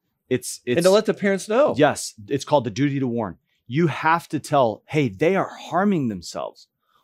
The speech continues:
Speaker 1: Well, if you see a kid who is going through chemical cra-, castration or going through some sort of hormonal treatment, and the parents don't even know,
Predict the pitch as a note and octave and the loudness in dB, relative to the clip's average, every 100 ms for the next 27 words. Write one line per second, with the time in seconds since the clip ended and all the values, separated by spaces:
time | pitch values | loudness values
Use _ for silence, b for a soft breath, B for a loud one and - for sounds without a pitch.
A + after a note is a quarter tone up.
0 | - C#3+ C3+ C#3 G#3+ - G#3 C3+ - - | -2 0 0 -4 -8 -4 -2 -2 -2 2
1 | G3+ B2+ F#2 - _ _ _ - D3+ C#3 | 2 2 -2 -14 _ _ _ 4 4 4
2 | C3 A2+ - C#3 D#3 D3 - D3 C#3 B2 | 0 0 0 0 2 -2 -4 -2 -2 -4
3 | D3+ D3 C3 A#2+ - F#2 - A#2+ - - | -4 -6 -6 -10 -8 -10 -12 -20 -20 -14
4 | - G#2+ - D#3+ E3+ - D3+ C3 B2 G#2 | -6 -6 -4 -4 -4 -4 -8 -6 -6 -4
5 | F#2 D3+ D#3+ - C3+ A2 - C#3+ D3+ C3+ | 0 0 0 -4 -8 -8 -6 -4 -4 -6
6 | D3 C#3+ A2 G#2+ F#2 b b _ A2+ G#2+ | -4 -2 0 0 -2 b b _ -4 0
7 | D#3 E3 B2 D#3+ C#3 C#3 C3 _ _ C3+ | 2 0 -2 -4 -4 -4 -8 _ _ -8
8 | A#2+ - F3 F3 - D#3+ D3 B2 A2+ A#2 | -6 -4 -2 -4 -4 -2 0 0 0 0
9 | D#3 G#3 | -2 -4